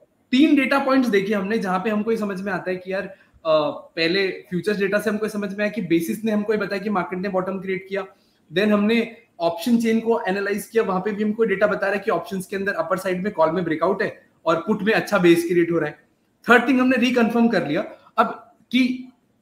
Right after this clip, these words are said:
जहां पे पुट call रेशियो पॉइंट सिक्स के आसपास आता है, market ओवरसोल्ड हो चुका है, वहां से mean revert करता है and it goes up।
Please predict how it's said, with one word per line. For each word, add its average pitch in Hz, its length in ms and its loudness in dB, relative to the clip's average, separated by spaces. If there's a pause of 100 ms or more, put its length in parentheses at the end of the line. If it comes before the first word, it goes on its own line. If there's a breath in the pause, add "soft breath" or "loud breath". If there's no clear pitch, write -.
जहां 175 220 -2
पे 233 80 -2
पुट 220 220 -2
call 226 160 2
रेशियो 220 260 -2
पॉइंट 208 200 0
सिक्स 214 180 -10
के 226 100 -4
आसपास 208 280 -4
आता 214 160 -4
है, 208 60 -2
market 185 280 -2
ओवरसोल्ड 185 380 -2
हो 180 60 0
चुका 190 200 -4
है, 190 60 0
वहां 160 120 0
से 214 140 -4
mean 190 260 0
revert 185 300 0
करता 190 260 -4
है 233 100 -4
and 190 100 -6
it 165 140 -8
goes 147 160 0
up। - 200 -10